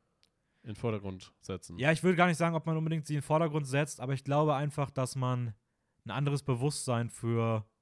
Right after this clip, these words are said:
Speaker 2: die eigenen Darsteller, Darstellerinnen aus dem eigenen Land so hat, weil man einfach die Persönlichkeiten damit auch viel mehr in Verbindung bringt und dann einfach den Film schaut und sich denkt, "Ah ja, cool, die Person kenne ich, die nominiere ich jetzt."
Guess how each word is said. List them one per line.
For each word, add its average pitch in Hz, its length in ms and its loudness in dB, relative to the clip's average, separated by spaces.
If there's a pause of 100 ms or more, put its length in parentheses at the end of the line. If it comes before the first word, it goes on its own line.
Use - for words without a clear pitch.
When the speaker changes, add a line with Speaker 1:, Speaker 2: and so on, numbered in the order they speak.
(520)
Speaker 2:
die 120 140 -6
eigenen 120 460 -2
Darsteller, 113 540 -2
Darstellerinnen 110 520 -6
aus 107 140 -10
dem 113 100 -10
eigenen 113 220 -6
Land 107 180 -4
so 104 160 -8
hat, 104 180 -6
weil 110 80 -4
man 110 100 -6
einfach 104 180 -8
die - 80 -14
Persönlichkeiten 120 720 -2
damit 107 180 -6
auch 101 100 -8
viel 123 180 -4
mehr 117 140 -2
in 117 80 -4
Verbindung 117 360 -4
bringt 110 280 -4 (380)
und 117 140 -6
dann 113 100 -2
einfach 113 200 -4
den 110 140 -4
Film 135 160 0
schaut 131 120 -2
und 117 40 -4
sich 117 120 -6
denkt, 131 200 -4
"Ah 254 100 2
ja, 269 240 0 (120)
cool, 170 340 2
die 147 160 -12
Person 160 300 -4
kenne 135 300 -4
ich, - 220 -14 (500)
die 143 80 0
nominiere 127 400 0
ich 87 100 -10
jetzt." - 280 -12